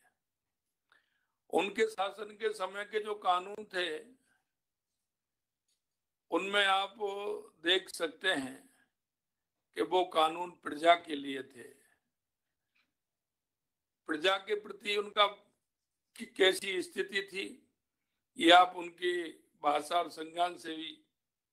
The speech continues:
अनुभव कर सकते हैं। पुराने कानून में अंग्रेजों के शासन के समय के कानून थे,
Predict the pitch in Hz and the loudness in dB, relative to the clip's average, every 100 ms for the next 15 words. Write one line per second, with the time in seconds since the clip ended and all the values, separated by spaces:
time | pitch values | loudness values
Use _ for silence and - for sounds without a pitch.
0 | _ _ _ _ _ _ _ _ _ _ | _ _ _ _ _ _ _ _ _ _
1 | _ _ _ _ _ _ _ _ _ 175 | _ _ _ _ _ _ _ _ _ -2
2 | 170 170 185 - 151 139 131 _ 135 110 | 0 -2 -4 -6 -14 -14 -20 _ -16 -16
3 | 113 _ _ _ _ _ _ _ _ _ | -20 _ _ _ _ _ _ _ _ _
4 | _ _ - 165 190 202 202 190 190 196 | _ _ -4 2 4 4 0 -2 -2 -2
5 | 196 185 180 185 180 185 190 160 156 160 | -4 -4 -4 -6 -4 -6 -4 -4 0 0
6 | - 185 180 170 170 170 180 175 175 165 | -2 -10 -10 -8 -6 -6 -6 -8 -2 0
7 | 165 170 175 180 | 0 -2 -10 -8